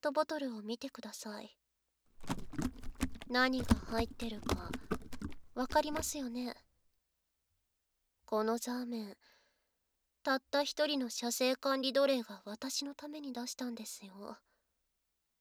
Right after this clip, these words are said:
なかなかすごい量ですよね。あなたが来る前に相手してあげた子なんだけど、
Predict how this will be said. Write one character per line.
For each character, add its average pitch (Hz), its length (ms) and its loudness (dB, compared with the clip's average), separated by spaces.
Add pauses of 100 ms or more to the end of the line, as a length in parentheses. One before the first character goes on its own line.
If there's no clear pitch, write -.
(120)
な 240 160 2
か 285 140 -2
な 285 120 -4
か 294 120 -8
す 262 160 -4
ご 277 120 4
い 285 60 4
量 254 180 0
で 233 100 -12
す - 180 -10
よ 202 80 -16
ね。 214 340 -10 (2500)
あ 262 140 6
な 294 140 4
た 294 140 -4
が 262 100 -6
来 - 160 0
る 277 140 6
前 269 200 0
に 226 120 0
相 240 200 2
手 269 140 0
し - 80 -2
て 269 100 -4
あ 247 100 -2
げ 233 120 -8
た 240 100 -10
子 - 140 -8
な 247 140 -2
ん 247 40 -4
だ 240 120 -6
け 214 140 -14
ど、 185 280 -10